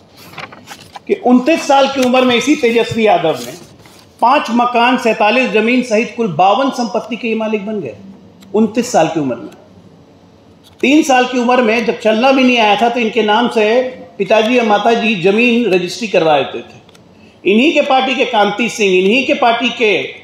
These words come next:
चौधरी, तमाम लोगों की जमीनें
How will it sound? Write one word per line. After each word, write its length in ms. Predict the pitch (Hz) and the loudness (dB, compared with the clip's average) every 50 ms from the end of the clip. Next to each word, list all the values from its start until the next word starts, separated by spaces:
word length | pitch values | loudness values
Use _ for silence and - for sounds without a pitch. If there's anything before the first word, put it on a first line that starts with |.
| - - - - _ _ - _ _ - - - _ _ _ _ _ _ _ _ - - _ - | -16 -18 -18 -18 _ _ -20 _ _ -20 -20 -20 _ _ _ _ _ _ _ _ -20 -20 _ 0
चौधरी, 580 | 226 226 226 220 208 214 220 214 196 180 170 - | 2 2 4 2 2 0 0 0 0 0 0 -2
तमाम 680 | - 143 170 185 - - 226 233 254 269 277 269 247 | -2 -6 -6 -4 -2 -2 0 2 2 4 4 4 4
लोगों 220 | 240 233 226 240 220 | 2 2 2 0 -2
की 120 | - 233 | -2 -2
जमीनें 640 | 190 180 208 214 220 220 202 190 170 147 120 - | 0 2 2 2 2 2 2 2 0 0 -4 -8